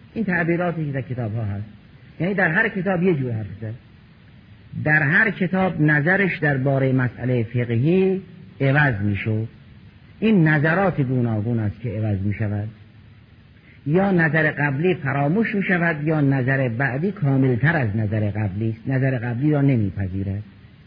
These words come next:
شما در بین فقهای ما یک فقیه پیدا نمی‌کنید که در تمام کتاب‌های فقهی یک جور حرف زده باشد، برای اینکه او فقیه است، او زحمت می‌کشد، روزانه در ترقی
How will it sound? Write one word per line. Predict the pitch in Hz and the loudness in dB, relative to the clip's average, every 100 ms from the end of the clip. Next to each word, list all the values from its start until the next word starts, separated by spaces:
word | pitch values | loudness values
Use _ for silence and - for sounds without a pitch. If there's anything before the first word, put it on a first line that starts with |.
| - - - - - - - - - | -20 -20 -20 -20 -20 -20 -20 -20 -6
شما | - 190 226 | 2 4 4
در | 190 180 | 2 2
بین | 160 165 160 | 2 2 2
فقهای | 156 156 156 151 156 | 2 0 2 2 2
ما | 180 208 | 2 2
یک | 208 233 | 2 0
فقیه | - 175 202 202 | 0 0 2 0
پیدا | 175 165 196 | 0 0 2
نمی‌کنید | 208 202 196 165 151 | 2 2 2 2 2
که | 156 | 0
در | 151 143 | 0 -2
تمام | - 160 202 220 196 | 0 0 2 2 0
کتاب‌های | - 156 151 139 143 | 0 -2 0 2 0
فقهی | 131 135 165 | 0 -2 -2
یک | 180 190 208 | 0 0 0
جور | 151 147 | 0 0
حرف | 127 104 | 0 -2
زده | 113 104 | -2 -2
باشد، | 92 - 95 - - - - - - | -2 -6 -10 -14 -20 -20 -20 -10 0
برای | 117 | 2
اینکه | 143 160 | 2 2
او | 175 | -2
فقیه | 156 117 113 208 165 | 0 -2 0 2 2
است، | 117 - 165 | 0 -4 -4
او | 139 | -2
زحمت | 131 113 175 190 | 0 0 0 -2
می‌کشد، | 180 165 160 165 160 - - | -2 -2 0 -2 -2 -12 -2
روزانه | 135 135 143 151 175 | 2 2 2 0 0
در | 143 | -2
ترقی | 107 120 113 127 127 | -4 -6 -6 -4 -6